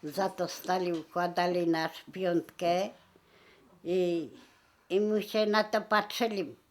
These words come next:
jak ich wieszają. Musieliśmy się wszystkie patrzeć na to. No. I, i czy to one byli ze dwa, chociaż już byli nieżywi, już byli powieszone trupem.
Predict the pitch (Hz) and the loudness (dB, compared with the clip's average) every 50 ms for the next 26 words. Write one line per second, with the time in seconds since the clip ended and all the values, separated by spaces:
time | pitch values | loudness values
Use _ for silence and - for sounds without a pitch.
0 | - - 170 196 202 202 - 208 196 - - 190 196 202 196 190 - - 196 196 | -8 -2 0 0 0 0 -2 -6 -6 -6 -6 -6 -4 -2 -2 -2 -2 -2 -2 -2
1 | 170 147 107 - - _ _ _ - 170 185 180 180 190 190 190 196 190 - - | -2 -4 -6 -8 -16 _ _ _ -8 -4 -4 -4 -2 -2 0 0 0 0 -2 -4
2 | - 170 160 - 202 202 - - 190 - - - 160 151 - - 151 139 - - | -8 -10 -10 -10 -12 -12 -10 -10 -10 -8 -6 -6 -8 -8 -8 -12 -14 -14 -12 -10
3 | 147 143 131 - - 123 - - - - _ _ _ _ - - - - - - | -10 -10 -10 -12 -14 -16 -18 -18 -20 -20 _ _ _ _ -20 -20 -20 -20 -20 -20
4 | - - - - - - - - - - - - 160 160 143 156 - _ _ - | -20 -20 -20 -20 -20 -20 -20 -20 -14 -10 -6 -4 -4 -4 -4 -6 -10 _ _ -20
5 | - - - _ _ _ - - - - - _ _ _ _ - - - - - | -20 -20 -20 _ _ _ -20 -20 -20 -20 -20 _ _ _ _ -20 -20 -20 -20 -20
6 | - - - - 165 165 175 160 147 - - - - - - - _ _ _ _ | -20 -20 -16 -8 -2 -2 0 0 -2 -6 -14 -16 -18 -20 -20 -20 _ _ _ _
7 | _ _ _ _ _ _ _ - 165 175 180 - - - 226 208 185 - _ _ | _ _ _ _ _ _ _ -16 -14 -14 -14 -10 -6 -6 -6 -6 -8 -12 _ _
8 | _ - 208 214 226 233 240 226 226 208 220 220 226 226 220 226 233 226 220 214 | _ -10 -6 -4 -2 0 0 0 0 0 0 0 0 0 0 0 0 0 0 0
9 | 220 226 226 220 - - 240 233 240 - 240 220 220 - 233 226 202 208 208 220 | 0 0 -2 0 0 -2 -2 -2 0 0 -2 -2 -2 -4 -8 -8 -6 -4 -2 -2
10 | 233 214 226 226 214 214 220 226 233 233 - 320 330 302 320 285 233 220 226 226 | -2 0 0 -2 0 0 0 0 0 -2 -2 -2 -2 0 0 -2 -4 -4 -8 -10
11 | 220 214 226 220 - - 220 220 220 226 226 220 - - 311 311 311 269 226 - | -8 -6 -6 -6 -4 -4 -6 -4 -4 -6 -8 -6 -4 -2 0 0 0 0 -2 -4
12 | - 285 285 277 - 240 196 170 | -6 -8 -8 -6 -4 -2 -2 -4